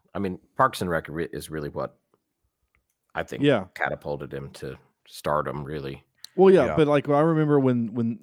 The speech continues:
Speaker 2: he was announced that he was cast for Guardians for Peter Quill, most people were like, "The guy from Parks and Rec?"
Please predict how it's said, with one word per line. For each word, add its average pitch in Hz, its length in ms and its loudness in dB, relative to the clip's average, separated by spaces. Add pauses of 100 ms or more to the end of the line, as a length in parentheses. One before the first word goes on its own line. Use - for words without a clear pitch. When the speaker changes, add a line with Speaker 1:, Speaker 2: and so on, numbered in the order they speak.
Speaker 2:
he 117 160 -6
was 117 120 0
announced 113 320 -2
that 104 60 -16
he 104 60 -8
was 101 100 -8
cast 110 440 -6
for 92 80 -12
Guardians 101 760 -6 (160)
for 104 140 -10
Peter 95 280 -6
Quill, 117 340 -4
most 95 180 -8
people 104 160 -8
were 95 60 -8
like, 90 100 -10 (120)
"The 107 120 -6
guy 117 280 -2
from 127 220 -8
Parks 113 320 -8
and 92 140 -10
Rec?" 117 320 -8